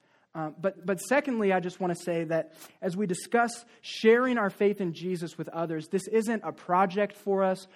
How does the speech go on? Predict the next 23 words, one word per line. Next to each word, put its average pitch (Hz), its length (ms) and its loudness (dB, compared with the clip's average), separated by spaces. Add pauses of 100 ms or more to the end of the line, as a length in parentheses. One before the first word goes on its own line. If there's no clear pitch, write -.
(140)
or 170 100 -2
something 196 380 2
that 175 140 -2
gets 175 240 -2
us 175 120 -6
points 190 400 -4
with 190 220 -6
God. 165 340 -4 (480)
But, - 260 -4
but 214 120 2
I 208 80 6
think 262 400 -2
the 208 80 -2
heart 196 240 0
of 180 80 -4
it 170 100 -2
is 143 140 -6
this, 160 320 -4
is 151 80 -10
that 180 160 2
many 233 400 2
of 170 160 -2
us 143 400 -8